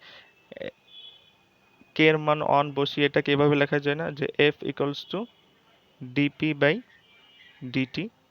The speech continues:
তাই পি কি ছিল? পি ছিল ভরবেগ। ভরবেগকে আমরা এভাবে লিখি না? M into V, নিচে ডিটি। এখন যে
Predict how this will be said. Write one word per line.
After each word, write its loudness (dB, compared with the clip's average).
তাই 6
পি 0
কি -4
ছিল? -4
পি -2
ছিল -2
ভরবেগ। 0
ভরবেগকে 0
আমরা 0
এভাবে 0
লিখি -6
না? -10
M -6
into -10
V, -8
নিচে -4
ডিটি। -6
এখন 0
যে 6